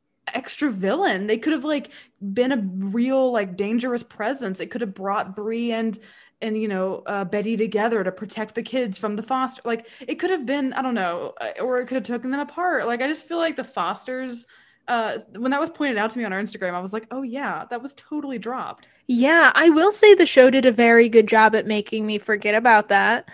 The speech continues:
Speaker 1: <laughs> Yeah, I mean, that's true. I also forgot about it until I was messaged about it <laughs> two days ago.
Speaker 2: Yeah.
Speaker 1: Uh, but yeah, I just feel like there was, like, a lot of plot holes, and you're right, it wasn't as layered, I think, as the season one mystery, so there was less to unpack.
Speaker 2: Mm-hmm.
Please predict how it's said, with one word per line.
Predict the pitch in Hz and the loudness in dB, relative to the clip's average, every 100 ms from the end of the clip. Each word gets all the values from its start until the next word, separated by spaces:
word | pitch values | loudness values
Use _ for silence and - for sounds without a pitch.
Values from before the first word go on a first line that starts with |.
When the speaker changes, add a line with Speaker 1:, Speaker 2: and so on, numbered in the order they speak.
| - | -14
Speaker 1:
<laughs> | 302 - - - - - - - - 262 | -8 -8 -6 -8 -8 -8 -10 -14 -12 -4
Yeah, | 214 277 - | -2 -2 0
I | 277 | 2
mean, | |
that's | 254 294 | 2 0
true. | - 247 | 0 0
I | 226 | 2
also | 220 240 | 0 -2
forgot | 247 233 220 | -6 -4 -4
about | 208 | -2
it | 202 190 - _ 233 | -4 -6 -10 _ -8
until | 240 226 233 | -6 -2 -2
I | |
was | 202 202 | -2 -2
messaged | 196 214 196 | -4 -4 -6
about | 196 196 | -2 0
it | 262 - | 0 -2
<laughs> | |
two | - 277 | -2 -2
days | 285 262 | -2 -6
ago. | 247 - 233 - 311 | -8 -4 -4 -2 0
Speaker 2:
Yeah. | 262 262 311 285 220 208 - _ _ _ _ | 2 4 6 6 6 4 -4 _ _ _ _
Speaker 1:
Uh, | - 240 240 | -6 -4 -4
but | 208 233 | -2 -2
yeah, | 277 277 - | -2 -4 -6
I | 254 | -8
just | 285 - | -8 -10
feel | 311 | -8
like | 302 | -6
there | 294 | -6
was, | 269 | -10
like, | 262 | -8
a | 226 | -8
lot | 214 202 | -8 -8
of | |
plot | 208 190 180 | -8 -8 -6
holes, | 185 185 180 | -8 -8 -12
and | 190 202 | -12 -10
you're | 220 | -8
right, | 247 262 | -6 -6
it | - 233 | -6 -6
wasn't | 247 294 262 - | -6 -6 -8 -8
as | 226 196 | -8 -8
layered, | 196 196 180 185 226 285 | -8 -8 -8 -8 -8 -8
I | 311 311 | -10 -10
think, | 330 330 | -10 -10
as | 330 330 320 - | -8 -10 -12 -20
the | 240 | -14
season | - 330 330 | -10 -8 -6
one | 330 320 | -6 -6
mystery, | 330 330 330 330 | -8 -8 -6 -4
so | 330 285 | -4 -6
there | 247 | -6
was | 220 214 | -6 -6
less | 208 208 214 | -6 -8 -8
to | - 170 | -14 -12
unpack. | 180 180 180 247 143 - _ - | -12 -12 -14 -14 -16 -20 _ -4
Speaker 2:
Mm-hmm. | 262 233 214 | 0 0 0